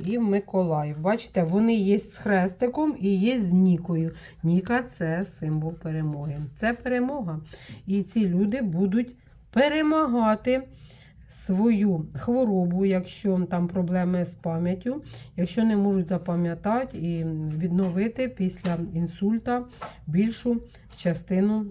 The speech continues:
свого, своєї пам'яті. Саме так я заговарювала. <clears throat> Замовить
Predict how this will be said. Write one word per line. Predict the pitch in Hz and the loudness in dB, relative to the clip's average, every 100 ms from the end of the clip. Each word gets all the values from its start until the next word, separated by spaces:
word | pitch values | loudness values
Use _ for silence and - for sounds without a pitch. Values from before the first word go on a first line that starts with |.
| - | -10
свого, | 131 170 160 160 175 196 - - - - - 151 | -12 -6 -6 -4 -4 -4 -6 -16 -20 -20 -12 -8
своєї | - 170 165 190 | -2 -2 0 0
пам'яті. | 190 165 160 156 - 160 - 165 165 | 0 -2 0 -2 -4 -8 -6 -6 -6
Саме | - 185 180 170 | -2 0 2 0
так | 185 226 - | 0 -2 -4
я | 170 170 185 160 | -4 -2 -2 -4
заговарювала. | 156 170 170 151 151 147 147 147 151 - - - - - | -4 -2 -4 -4 -6 -6 -8 -8 -10 -14 -18 -18 -18 0
<clears throat> | 233 247 220 | 4 6 6
Замовить | 202 285 226 170 170 175 | 2 2 2 2 -2 -6